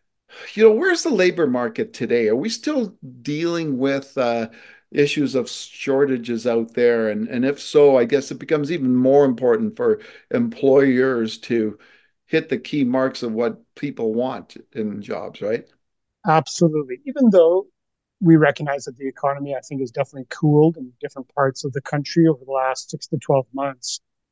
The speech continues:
Speaker 2: we are still in a situation that we call it very tight in, in terms of talent. The unemployment number is relatively low, and we hear regularly from organizations when they go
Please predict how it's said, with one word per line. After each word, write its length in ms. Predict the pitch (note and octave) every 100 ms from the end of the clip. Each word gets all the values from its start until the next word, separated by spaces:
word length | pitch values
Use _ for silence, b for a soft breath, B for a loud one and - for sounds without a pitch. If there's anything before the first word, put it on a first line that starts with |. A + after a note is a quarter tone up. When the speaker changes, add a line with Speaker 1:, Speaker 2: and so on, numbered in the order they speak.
| -
Speaker 2:
we 120 | D#3
are 100 | D3
still 420 | C3+ - E3 D#3+ E3
in 100 | D#3
a 60 |
situation 640 | - D#3 - C3+ C3 - C3+
that 100 | B2+ _
we 80 | _ _ _ -
call 240 | C#3+ C3+
it 100 | B2+ - -
very 240 | B2+ A#2+
tight 360 | - D3 D#3+ - _ _ _ _ -
in, 160 | B2+ B2
in 100 | F#3+
terms 260 | - C3+
of 100 | - -
talent. 500 | - D3 G3+ D#4 - _ _ _ _ -
The 80 |
unemployment 600 | C3+ C3 - D3 D3 E3 -
number 340 | A#3+ C#3 C3 C3
is 140 | A#2+
relatively 460 | C3+ C3+ C#3 B2 B2
low, 480 | C3 D#3 D3 C3 B2+ - C#3+
and 180 | C3
we 140 | C3 C#3
hear 340 | - C#3 C3 B2
regularly 600 | C3+ C#3 D3 C3+ B2 B2 A#2
from 160 | C3+ C3+
organizations 720 | C#3 C3+ B2 B2 C3 C3 A#2
when 140 | B2+ C3+
they 200 | C#3 C#3+
go 460 | D3+ C#3+ C#3+ C3